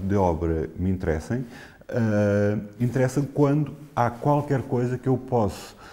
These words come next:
extrapolar e qualquer tema que me interesse abordar,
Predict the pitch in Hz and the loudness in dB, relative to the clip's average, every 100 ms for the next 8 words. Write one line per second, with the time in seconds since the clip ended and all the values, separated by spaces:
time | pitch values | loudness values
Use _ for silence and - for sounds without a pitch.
0 | - - - 120 120 117 101 113 117 110 | -20 -18 -6 -2 0 4 4 4 2 0
1 | 117 113 120 113 104 98 90 90 101 101 | 0 0 2 4 4 4 2 0 0 0
2 | 104 98 95 - 101 101 107 113 131 | 2 2 2 -2 0 0 0 0 0